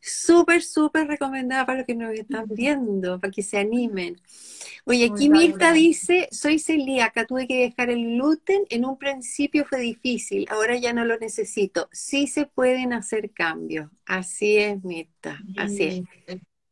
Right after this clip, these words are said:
Speaker 2: y de hecho el gluten... Yo te diría que no solamente para los celíacos, el gluten hoy en día está considerado, o por lo menos para mi gusto, el mayor alergeno que existe en el mundo.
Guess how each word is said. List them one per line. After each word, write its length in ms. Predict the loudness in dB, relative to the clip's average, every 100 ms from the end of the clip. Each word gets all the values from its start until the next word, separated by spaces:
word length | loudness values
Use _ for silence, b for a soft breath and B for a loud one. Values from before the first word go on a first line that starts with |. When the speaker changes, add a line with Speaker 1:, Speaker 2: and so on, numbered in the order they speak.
| _ _ _
Speaker 2:
y 100 | -6
de 180 | -2 -2
hecho 200 | -2 -6
el 120 | -8
gluten... 680 | -4 -2 -2 -4 -6 -6 -10 _ _ _ _ _ _ -20 _ _
Yo 160 | -10 -6
te 60 | -4
diría 460 | -4 -4 -2 -2
que 180 | -6 -6
no 160 | -6 -6
solamente 840 | -2 0 2 0 0 -4 -4 -4
para 240 | -2 -2
los 220 | -2 -6 -10
celíacos, 720 | -10 -4 -4 -4 -8 -12 -12
el 140 | -12
gluten 400 | -6 -6 -6 -6
hoy 200 | -6 -6
en 160 | -8 -10
día 400 | -8 -4 -4 -4
está 400 | -8 -8 -8 -6
considerado, 880 | -6 -8 -10 -8 -6 -6 -6 -8 -12 _ _ -12
o 180 | -10
por 140 | -8 -8
lo 80 | -8
menos 260 | -8 -10
para 200 | -10 -10
mi 160 | -8 -10
gusto, 540 | -8 -10 -10 -12 -12 -14 _ _ _
el 240 | 0 0 2
mayor 920 | 2 2 0 -4 -2 0 0 -4 -8 _ _ -6
alergeno 800 | -2 -2 -4 -6 -4 -4 -6 -8
que 80 | -12
existe 840 | -14 -8 -8 -8 _ -8 -8 -10 _ _ _ _ -10
en 120 | -6
el 120 | -4
mundo. 440 | -6 -8 -12 -14